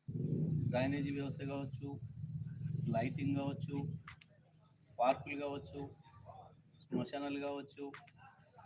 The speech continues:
ఇవన్నీ కూడా మరి మనం పాశ్చాత్య దేశాలకు తీసిపోని విధంగా సూర్యాపేట మనం అద్భుతంగా చేసుకున్నాం. నేను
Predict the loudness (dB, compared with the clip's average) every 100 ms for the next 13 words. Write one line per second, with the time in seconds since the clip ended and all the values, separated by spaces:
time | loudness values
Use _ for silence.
0 | -20 -12 -2 2 4 6 4 2 -2 -4
1 | -20 -20 -20 -20 -20 -20 -20 -20 -20 -20
2 | -20 -20 -20 -20 -20 -20 -20 -18 -6 -2
3 | 2 2 0 -4 -20 -6 0 0 0 -4
4 | -2 -4 -4 -6 -6 -12 -12 -12 -8 -4
5 | -2 -2 2 4 4 -2 -20 -18 -18 -14
6 | -12 -12 -14 -18 -12 -8 -6 -4 -2 -2
7 | -4 -6 -8 -12 -8 -8 -8 -18 -16 -16
8 | -14 -10 -10 -10 -12 -14 -16 -20 -20 -16
9 | -16 -16 -18 -14 -6 -4 -6 -12 -18 -20
10 | -20 -20 -20 -20 -20 -20 -20 -10 -8